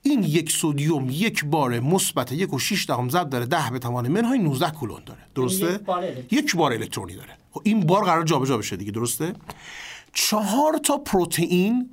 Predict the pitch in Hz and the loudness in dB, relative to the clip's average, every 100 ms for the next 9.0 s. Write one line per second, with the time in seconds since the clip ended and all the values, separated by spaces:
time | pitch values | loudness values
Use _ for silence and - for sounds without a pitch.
0 | - - 196 220 - 147 131 120 131 147 | -6 -2 0 2 2 2 2 0 0 2
1 | 160 156 214 208 208 - - - - 202 | 2 0 0 -2 -4 -14 -16 -16 -4 -2
2 | - 190 180 156 185 180 175 180 170 - | 2 2 0 0 0 0 0 0 -2 0
3 | 165 160 160 185 165 135 143 139 165 160 | 0 0 0 4 4 4 2 2 0 -2
4 | - 175 143 131 - 165 156 117 - 165 | 0 0 0 -2 0 -2 -2 -4 -2 -2
5 | - - 123 135 139 160 185 220 190 208 | -2 -4 -4 -2 0 0 0 0 -2 0
6 | 233 233 214 254 - 147 151 143 135 196 | 2 2 0 -2 0 2 2 2 2 0
7 | 131 127 123 131 214 165 135 147 147 156 | 0 -2 -2 0 2 4 2 0 0 0
8 | 131 190 233 262 214 127 101 - - | 2 4 4 4 2 0 -2 -10 -18